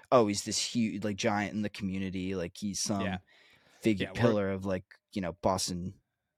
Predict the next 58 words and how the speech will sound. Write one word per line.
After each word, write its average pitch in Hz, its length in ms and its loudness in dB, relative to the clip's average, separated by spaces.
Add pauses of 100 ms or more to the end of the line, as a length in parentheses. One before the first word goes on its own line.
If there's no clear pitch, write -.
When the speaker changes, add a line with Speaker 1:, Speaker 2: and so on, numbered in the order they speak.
(300)
Speaker 2:
Yeah. 92 60 -4
Speaker 1:
society 92 420 -2
or 90 60 -4
whatever." 87 220 -2
Like, 98 180 0
no, 123 240 4
no 131 180 4
one 117 120 2
thinks 101 260 -2
of 95 80 -8
him 90 140 -4
in 90 80 -4
that 80 180 -4
same 78 240 -2
way. 67 260 -8
Whereas 131 320 8
I 135 160 8
think 147 200 4
Speaker 2:
Yeah. - 40 0
Speaker 1:
Ben 117 260 8
has 107 260 2
a 110 60 2
little 104 200 0
bit 101 160 -2
of 98 140 -4
a - 20 -6
different 98 340 -4
pull 98 280 0
in 90 100 -6
Pittsburgh. 90 480 -4
And 90 160 -4 (720)
so 170 160 12
if 131 80 12
he's 131 140 8
not 131 200 8
playing 120 300 4
the 101 60 -2
Steelers, 98 440 2
you 113 80 2
might, 90 300 -2 (460)
I 110 80 2
think, 113 180 2
be 107 140 2
a 92 60 4
little 107 140 0
bit 85 120 -6
more 76 180 -6
inclined 87 420 -4
to 85 300 -4
actually 92 320 -2
root - 180 -12
for 85 220 -10
him 85 100 -10
and, 82 160 -10
and 90 140 -10
pull 92 160 -4
for 78 220 -14
him. 82 120 -16